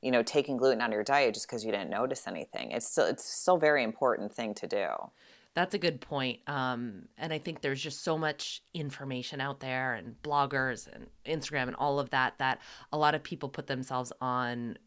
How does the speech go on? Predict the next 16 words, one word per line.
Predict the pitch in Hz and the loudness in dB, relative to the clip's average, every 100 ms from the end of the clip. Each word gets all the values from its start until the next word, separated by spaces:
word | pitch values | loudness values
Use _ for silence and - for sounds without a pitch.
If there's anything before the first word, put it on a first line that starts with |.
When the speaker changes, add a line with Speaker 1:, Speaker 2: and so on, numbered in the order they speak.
| _ - | _ -8
Speaker 2:
these | 143 131 139 | -4 -2 -2
restrictive | 135 - 139 - 131 139 | -6 -4 -6 -4 -4 -2
elimination | 135 123 120 117 123 | -2 -2 -4 -4 -4
diets | 120 110 120 180 - - - - - - | -2 0 0 -2 -4 -16 -16 -18 -20 -4
without | 160 151 147 - | 0 4 2 2
realizing | 135 139 135 139 147 147 143 | -2 -2 2 2 2 -2 -2
that | 139 - | -2 -2
if | - | -4
there's | 233 226 220 185 147 - _ _ _ | 0 0 0 -2 -8 -12 _ _ _
a | 147 | -6
big | 135 - 143 139 | -4 0 2 4
underlying | 131 127 123 123 120 117 | 2 0 0 0 0 -4
infection, | - 120 - 127 - 123 | -6 -10 -2 -2 -2 -6
let's | 127 - | -8 -6
say, | 123 117 | -6 -4
like, | 117 123 - | -4 -6 -12